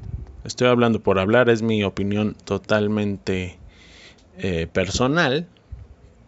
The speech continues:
pero yo no creo que sea saludable, y menos para una persona con sobrepeso que nunca ha, si que, si no aguantas veinticuatro horas sin comer, por favor, vas a aguantar una semana.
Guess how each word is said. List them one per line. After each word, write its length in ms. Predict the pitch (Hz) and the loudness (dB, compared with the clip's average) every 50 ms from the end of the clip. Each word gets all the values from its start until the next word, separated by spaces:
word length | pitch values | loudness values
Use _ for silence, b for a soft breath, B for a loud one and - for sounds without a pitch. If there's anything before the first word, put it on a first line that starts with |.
| _ _ | _ _
pero 520 | - 110 101 95 92 85 90 87 82 71 | -4 -2 0 0 0 0 -2 -2 -4 -6
yo 260 | 80 90 - 104 110 113 | -8 -6 -4 -2 -2 0
no 140 | 117 110 | 0 -2
creo 220 | - - 110 110 104 | -2 0 -2 0 0
que 100 | 104 98 | 0 -2
sea 160 | - - 104 | -2 -4 -4
saludable, 580 | 101 104 98 95 90 92 95 92 95 104 113 - | -4 -4 -4 -2 -2 -2 -2 -2 -4 -6 -6 -6
y 160 | - 117 113 107 | -6 -6 -4 -2
menos 360 | 110 117 123 143 135 120 - | -2 -2 -2 -4 -4 -6 -6
para 220 | - 107 98 104 | -4 -4 -4 -2
una 180 | 107 110 107 104 | -2 -4 -6 -6
persona 380 | - 90 92 - 104 104 107 | -6 -6 -6 -4 -6 -6 -6
con 200 | - - 87 90 | -6 -6 -8 -8
sobrepeso 640 | 87 - 90 90 87 90 - - 98 98 - 107 104 - | -6 -6 -6 -6 -6 -8 -8 -8 -8 -6 -6 -6 -8 -6
que 160 | - 92 92 | -6 -6 -4
nunca 580 | 98 104 110 113 113 117 113 - 123 113 - - | -2 -2 -2 -2 -2 -4 -4 -4 -6 -6 -6 -6
ha, 300 | - 113 110 107 110 110 B B B B B B B B B B _ _ - - - | -6 -4 -2 -2 -2 -4 B B B B B B B B B B _ _ -20 -20 -8
si 180 | - - - - | -8 -8 -8 -6
que, 220 | - - 120 - - | -6 -6 -6 -6 -2
si 240 | - - - 127 120 | -2 0 0 2 2
no 140 | 123 127 | 4 4
aguantas 500 | 131 127 120 123 127 123 120 120 117 113 | 4 4 4 4 2 2 2 2 0 2
veinticuatro 800 | 104 110 107 107 104 104 117 104 - - 127 113 110 - 120 117 | 2 0 -2 -2 -2 -4 -4 -4 0 2 2 2 2 2 2 2
horas 200 | 113 104 107 95 | 4 2 0 -2
sin 180 | 98 98 98 98 | -2 -4 -6 -6
comer, 340 | - 92 98 101 95 87 - | -6 -6 -4 -4 -4 -6 -4
por 200 | - 104 101 101 | -4 -4 -4 -2
favor, 360 | - 104 101 98 92 85 92 | -2 -2 0 0 -2 -4 -2
vas 220 | 95 - 101 - | -2 -2 -2 -2
a 20 | 101 | -4
aguantar 460 | 98 - 90 92 87 85 104 92 95 | -4 -4 -4 -4 -2 -2 -2 -2 0
una 160 | 101 98 90 | -2 -2 -2
semana. 420 | - - 92 82 82 80 71 - | -4 -6 -6 -8 -8 -8 -10 -12